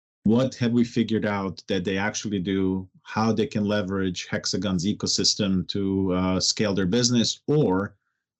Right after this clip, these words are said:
how they can leverage a certain customer that they met during this process in order to increase their business, and what do they think their future could be. And out of that seven, we'll pick one, two, maybe three, that then we continue an actual engagement,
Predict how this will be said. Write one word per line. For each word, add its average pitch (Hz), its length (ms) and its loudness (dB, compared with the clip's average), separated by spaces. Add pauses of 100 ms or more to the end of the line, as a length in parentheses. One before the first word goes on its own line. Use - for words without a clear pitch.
how 110 140 0
they 107 140 2
can 104 160 0
leverage 98 540 0
a 92 60 -2
certain 98 340 -2
customer 113 520 2
that 92 140 2
they 95 120 2
met 98 380 0
during 92 240 0
this 90 140 -2
process 92 540 -2
in 92 100 2
order 90 200 0
to 90 440 -2
increase 95 380 0
their 92 120 0
business, 92 520 0
and 90 120 2
what 90 140 2
do 90 80 0
they 85 140 0
think 90 240 -2
their 85 100 -2
future 87 440 -2
could 85 260 -4
be. 80 280 2 (720)
And 95 140 2
out 92 120 2
of 90 140 0
that 98 300 0
seven, 113 580 2
we'll 104 220 -2
pick - 320 -4 (180)
one, 107 480 2
two, 110 460 4
maybe 101 200 0
three, 127 460 4 (600)
that 98 180 0
then 101 260 0
we 101 160 0
continue 104 960 2 (220)
an 95 160 0
actual 98 480 -2
engagement, 92 840 0